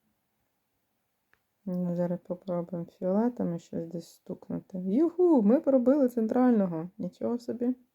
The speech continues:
Так, підлікуємося. Нехай погнала Сабіна. Зараз он взяти акулу і попробувати, м, під бафами.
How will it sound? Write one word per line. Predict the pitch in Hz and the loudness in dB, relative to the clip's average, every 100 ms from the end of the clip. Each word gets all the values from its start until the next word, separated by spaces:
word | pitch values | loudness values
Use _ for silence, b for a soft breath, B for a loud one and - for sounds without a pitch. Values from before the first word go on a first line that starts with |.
| _ _ _ _ _ _ _ _ _ _ _ _ b b b _ | _ _ _ _ _ _ _ _ _ _ _ _ b b b _
Так, | 208 175 - | 2 2 0
підлікуємося. | 180 185 190 247 247 170 170 - 160 156 B B B B | -2 -2 0 4 4 2 -4 -10 -10 -12 B B B B
Нехай | 165 151 170 | -12 -8 -10
погнала | 170 175 165 175 170 160 | -8 -8 -6 -4 -2 -4
Сабіна. | - - 165 160 180 208 185 147 143 - _ _ _ - | -6 -14 -12 -4 2 4 4 0 -2 -6 _ _ _ -16
Зараз | 160 165 160 160 | -8 -4 -4 -4
он | 165 156 | -6 -8
взяти | 156 160 160 156 156 151 - _ _ _ _ _ _ _ _ _ _ _ 247 226 | -6 -6 -6 -6 -8 -8 -10 _ _ _ _ _ _ _ _ _ _ _ -16 -8
акулу | 175 170 _ _ _ - 208 208 175 156 | -8 -8 _ _ _ -4 -2 0 0 -2
і | 151 | -4
попробувати, | - - - 170 170 180 165 156 - 156 156 156 _ _ _ _ _ _ _ _ _ _ _ _ _ 214 185 | -8 -16 -8 -6 -6 -6 -6 -6 -8 -8 -8 -12 _ _ _ _ _ _ _ _ _ _ _ _ _ -20 -16
м, | 175 170 175 175 175 175 175 180 _ | -12 -12 -12 -10 -10 -10 -10 -10 _
під | 165 170 | -14 -14
бафами. | 185 185 165 170 - - 165 175 | -14 -10 -10 -10 -12 -8 -6 -8